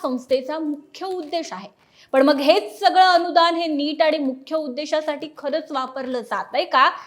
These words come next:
आता याचीच चौकशी होणार आहे आणि फडणवीसांनी ही चौकशी लावलेली आहे. वसंतदादा शुगर इन्स्टिट्यूटच्या अध्यक्षपदी आहेत ज्येष्ठ नेते शरद पवार आणि उपमुख्यमंत्री अजित पवार, जयंत पाटील, बाळासाहेब थोरात, विजयसिंह मोहिते पाटील, बाळासाहेब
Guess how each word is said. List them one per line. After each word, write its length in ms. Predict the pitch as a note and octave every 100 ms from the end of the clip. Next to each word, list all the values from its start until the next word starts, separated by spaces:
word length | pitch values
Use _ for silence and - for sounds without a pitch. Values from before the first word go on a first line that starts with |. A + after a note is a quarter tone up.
| - -
आता 180 | G#3+ B3
याचीच 520 | C4 A#3+ - F4+ -
चौकशी 380 | C#4+ B3 B3 B3
होणार 300 | A#3 G3+ G3
आहे 100 | G#3+
आणि 200 | - C4 C4
फडणवीसांनी 600 | B3+ C4+ C4 A#3+ G#3+ G3+
ही 80 | A#3
चौकशी 480 | A3+ F#3 F#3+ G#3 F4
लावलेली 400 | F#4+ E4+ A#3 D3
आहे. 140 | - _ - - - -
वसंतदादा 560 | C#4+ F4+ A4 G#4+ G4+ G#4+
शुगर 260 | G#4 F4+ F#4+
इन्स्टिट्यूटच्या 680 | F#4 - F4 F#4 F4 F4 F4+
अध्यक्षपदी 680 | D4 B3 D#4 E4 D4+ C4+
आहेत 360 | D4 B3+ B3 C4+ C4
ज्येष्ठ 340 | C4 C#4 C4+
नेते 360 | C#4+ B3+ A3+ B3
शरद 260 | B3+ A#3 G3 -
पवार 200 | F3+ G#2+ - _ -
आणि 180 | G#3+ A#3
उपमुख्यमंत्री 840 | C4 C4 F#4 G#4 G4 F#4+ F4+ F4 F4+
अजित 220 | E4 E4
पवार, 440 | E4+ E4+ D#4+ E4 - - G#3
जयंत 400 | B3+ C#4+ D4 D4+
पाटील, 480 | D4+ C#4 C#4 D4+
बाळासाहेब 600 | D4+ A3+ A3+ C4 D4+ C#4+ C#4+
थोरात, 400 | D4+ C#4 C#4+ C#4+
विजयसिंह 600 | B3 A3 D#4 D#4 D#4 D4+
मोहिते 320 | D4 C#4+ C4+
पाटील, 420 | C#4 C4 C4 C#4+ D4+ - - -
बाळासाहेब 840 | - G#3 C4+ C#4 F#4 F#4 E4 D4+